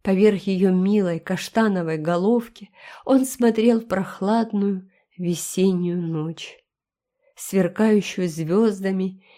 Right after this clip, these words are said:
и испещрённую тенями от высоких гор. Его взгляд вскарабкался по ступеням Глашгара, одинокой вершине, живущей посреди Божьего света.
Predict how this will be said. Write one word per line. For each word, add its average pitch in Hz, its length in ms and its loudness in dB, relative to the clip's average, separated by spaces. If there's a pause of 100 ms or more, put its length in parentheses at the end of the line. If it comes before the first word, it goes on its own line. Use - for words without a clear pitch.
(240)
и 220 160 6
испещрённую 214 1040 2 (160)
тенями 190 720 0 (240)
от - 180 -4
высоких 185 840 -4
гор. 165 600 -2 (160)
Его 214 280 6
взгляд 214 580 0 (320)
вскарабкался 220 880 0
по 202 140 -2
ступеням 196 680 0
Глашгара, 175 800 -2 (260)
одинокой 220 760 4
вершине, 185 800 -2 (280)
живущей 190 640 0
посреди 180 500 -2
Божьего 208 680 2
света. 160 720 -8